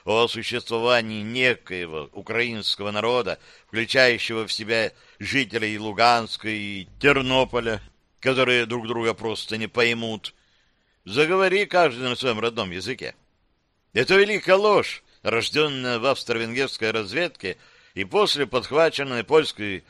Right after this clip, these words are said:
дефензивой и фашистским гестапо. Она привлекает лишь тех, кто хочет стать царём украинским,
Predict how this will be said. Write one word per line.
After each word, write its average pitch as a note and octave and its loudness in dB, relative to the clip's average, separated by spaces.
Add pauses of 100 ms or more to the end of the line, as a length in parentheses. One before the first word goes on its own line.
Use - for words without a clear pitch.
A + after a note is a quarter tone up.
(140)
дефензивой C3 0
и G2+ -10
фашистским A2+ -6
гестапо. G2+ -4 (1300)
Она D3+ 4
привлекает D3 -2
лишь C3 -8
тех, F3+ -4 (360)
кто A#2+ -2
хочет C3 -4
стать - 0
царём C#3 0
украинским, F2+ -6